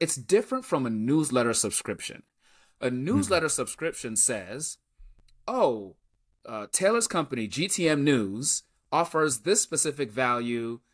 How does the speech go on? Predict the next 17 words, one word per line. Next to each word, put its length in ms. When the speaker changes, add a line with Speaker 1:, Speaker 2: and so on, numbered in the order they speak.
Speaker 1:
on 200
this 180
specific 540
cadence. 640
I 140
like 340
it. 300
I 120
want 300
some 140
more 220
of 140
it. 80
I'm 120
gonna 140
sign 300
up." 220